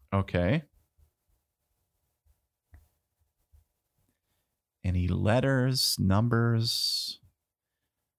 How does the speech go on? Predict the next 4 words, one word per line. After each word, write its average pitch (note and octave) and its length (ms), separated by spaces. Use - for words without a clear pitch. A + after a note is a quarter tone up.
can F#2 160
be F2+ 420
absolutely G2 720
anything. F#2 600